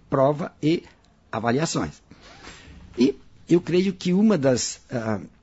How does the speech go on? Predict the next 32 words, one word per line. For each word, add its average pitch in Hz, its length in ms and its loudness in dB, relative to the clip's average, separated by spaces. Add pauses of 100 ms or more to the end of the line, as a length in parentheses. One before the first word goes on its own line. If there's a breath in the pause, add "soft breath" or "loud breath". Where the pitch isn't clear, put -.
(220)
questões 151 380 0
fundamentais 123 880 2 (560 loud breath)
é 160 160 0 (160)
que, 185 480 -2
às 143 180 0
vezes, 196 200 4
se 180 100 -6
pergunta, 165 480 -2
"Essa 185 240 -2
pergunta 190 440 0
é 185 60 2
difícil." - 720 -4 (540 soft breath)
Eu 165 100 8
diria 175 380 2
que 185 360 -2
nenhuma 208 560 6
pergunta 175 720 4
deve 147 300 2
ser 156 320 2
difícil. 120 880 -2 (360 soft breath)
Todas 208 440 6
as 160 120 -2
perguntas 160 540 0
devem 143 280 0
ser 131 260 0
fáceis 165 560 0
de 143 100 4
serem 131 380 4
entendidas, 113 760 0 (200 loud breath)
serem 127 320 2
claras, 156 680 4
concisas, 170 760 2